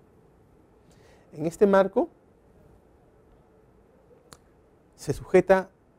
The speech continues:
al principio de razonabilidad.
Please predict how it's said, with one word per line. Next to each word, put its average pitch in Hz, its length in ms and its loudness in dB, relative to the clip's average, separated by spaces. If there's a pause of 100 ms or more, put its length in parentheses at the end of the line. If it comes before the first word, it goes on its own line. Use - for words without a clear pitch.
(180)
al 135 160 -2
principio 170 840 -2
de 135 180 -2
razonabilidad. 123 920 -6